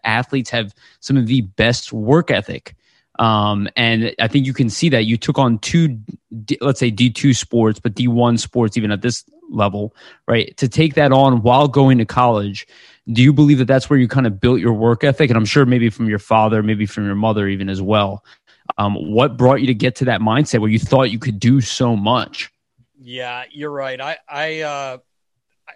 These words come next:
Speaker 2: I really, at first, I didn't know what was, how it was gonna go. And I was a little worried 'cause I didn't wanna piss the basketball coach off, even though he
Speaker 1: Mm-hmm.
Speaker 2: said it was okay.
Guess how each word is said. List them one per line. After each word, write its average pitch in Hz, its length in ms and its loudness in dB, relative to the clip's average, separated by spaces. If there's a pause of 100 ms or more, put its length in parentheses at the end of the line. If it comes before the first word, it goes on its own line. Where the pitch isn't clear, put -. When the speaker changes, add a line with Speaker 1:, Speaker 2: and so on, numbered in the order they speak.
(140)
Speaker 2:
I 165 60 -8
really, 170 440 -8
at 135 140 -14
first, 160 400 -10
I 139 80 -8
didn't 151 200 -12
know 143 120 -12
what 147 240 -12
was, 131 400 -20
how 139 260 -8
it 143 60 -18
was 127 180 -16
gonna 131 200 -14
go. 117 400 -8
And 127 80 -14
I 117 60 -14
was 131 280 -12
a 160 60 -16
little 147 260 -16
worried 151 320 -12
'cause - 120 -20
I 165 120 -12
didn't 185 160 -12
wanna 139 180 -14
piss - 300 -16
the 120 80 -20
basketball 151 500 -12
coach 151 340 -14
off, 147 220 -10
even 139 180 -18
though 95 120 -10
he 104 100 -6
Speaker 1:
Mm-hmm. 113 80 -4
Speaker 2:
said 131 220 -10
it 135 40 -14
was 123 140 -18
okay. 127 600 -10